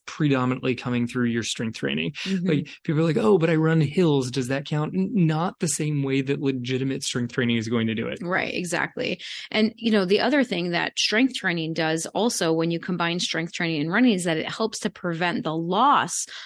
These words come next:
Speaker 2: of muscle mass that can occur with running alone. Because if you
Speaker 1: Oh,
Speaker 2: are
Speaker 1: the double
Speaker 2: only
Speaker 1: whammy.
Speaker 2: Yeah. If you're only running, you can,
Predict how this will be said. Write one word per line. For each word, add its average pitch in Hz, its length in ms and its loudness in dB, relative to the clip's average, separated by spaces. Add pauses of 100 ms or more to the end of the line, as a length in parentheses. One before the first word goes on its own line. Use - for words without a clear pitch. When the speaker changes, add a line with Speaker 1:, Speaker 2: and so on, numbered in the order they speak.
(140)
Speaker 2:
of 185 160 2
muscle 202 380 0
mass 160 500 -4
that 185 220 -2
can 185 140 -4
occur 165 380 -2
with 165 200 -2
running 156 320 -4
alone. 160 380 -2
Because 185 240 0
if 175 160 0
you 220 180 4
Speaker 1:
Oh, 247 40 6
Speaker 2:
are 190 140 4
Speaker 1:
the 165 80 4
double 175 340 4
Speaker 2:
only 147 160 2
Speaker 1:
whammy. 117 200 -4 (180)
Speaker 2:
Yeah. - 200 0 (260)
If 202 160 -2
you're 247 220 4
only 240 400 6
running, 185 480 0
you 202 180 -2
can, 277 240 -4